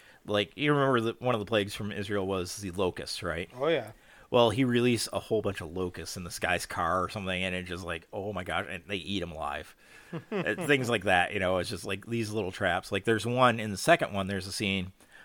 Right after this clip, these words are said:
Speaker 1: where, like, this beautiful lady's dancing for this archaeologist,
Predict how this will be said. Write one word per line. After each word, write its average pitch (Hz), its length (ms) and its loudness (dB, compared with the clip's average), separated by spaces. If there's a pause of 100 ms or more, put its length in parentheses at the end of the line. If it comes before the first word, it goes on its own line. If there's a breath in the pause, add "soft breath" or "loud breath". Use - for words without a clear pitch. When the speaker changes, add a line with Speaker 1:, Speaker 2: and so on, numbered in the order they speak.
(200 loud breath)
Speaker 1:
where, 101 540 8 (240)
like, 92 140 -6
this 95 160 -8
beautiful 104 360 0
lady's 98 360 0
dancing 92 400 -6
for 98 180 -4
this 87 180 -6
archaeologist, 87 1000 -2